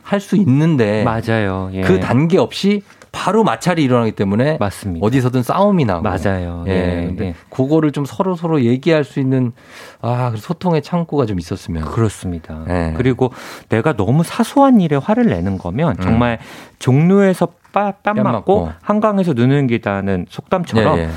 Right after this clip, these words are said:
Speaker 2: 정말 내가 뭐 예를 들어 그냥 우리 가정사 때문에 내가 요즘 스트레스인데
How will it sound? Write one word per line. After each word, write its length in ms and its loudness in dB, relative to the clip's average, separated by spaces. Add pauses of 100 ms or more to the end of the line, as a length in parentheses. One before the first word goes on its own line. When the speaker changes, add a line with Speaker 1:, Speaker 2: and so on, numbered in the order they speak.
(280)
Speaker 2:
정말 260 2
내가 260 2
뭐 220 0 (400)
예를 200 2
들어 240 0 (360)
그냥 240 -2 (120)
우리 300 4
가정사 680 0
때문에 420 -4
내가 160 -2
요즘 160 -4
스트레스인데 760 2